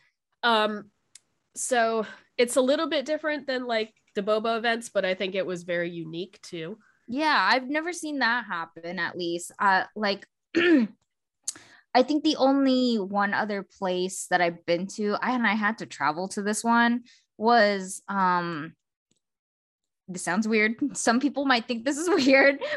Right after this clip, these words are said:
Speaker 2: for this particular food item, but it was, like, an egg sandwich place. And it was, like, using, like, the Korean bread, you know, like, you've had brick toast before, right?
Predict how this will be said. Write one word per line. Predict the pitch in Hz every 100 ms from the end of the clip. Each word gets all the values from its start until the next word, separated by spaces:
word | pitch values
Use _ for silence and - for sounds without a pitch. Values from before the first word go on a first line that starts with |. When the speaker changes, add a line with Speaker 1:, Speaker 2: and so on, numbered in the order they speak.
| -
Speaker 2:
for | 285 262
this | 214 254 -
particular | 294 262 294 285 302
food | 302 285
item, | 247 277 285 269
but | 240
it |
was, | 220 220
like, | 220
an | 202 -
egg | 190 202
sandwich | - 170 185 226 -
place. | 330 - 403 - - - _ _ _ -
And | 208 220
it | 185
was, | 233 208
like, | 208 214
using, | 220 220 208 208 196
like, | 170 180 170
the | 202
Korean | - 196 190 190 185 185
bread, | 175 170 160 151 160
you | 202 214
know, | 240
like, | 247 240 262
you've | 311
had | - 427 226
brick | 240 269 -
toast | 202 196
before, | 185 180 151
right? | 147 156 202 233